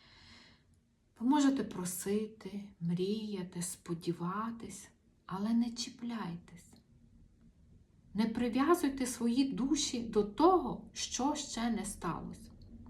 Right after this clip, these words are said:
Навчіться довіряти собі. Бо справжні дива народжуються не тоді, коли ми благаємо про них,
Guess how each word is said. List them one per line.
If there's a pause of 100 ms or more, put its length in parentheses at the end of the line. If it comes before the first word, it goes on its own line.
(360)
Навчіться
довіряти
собі. (1600)
Бо
справжні
дива
народжуються
не
тоді,
коли
ми
благаємо
про
них,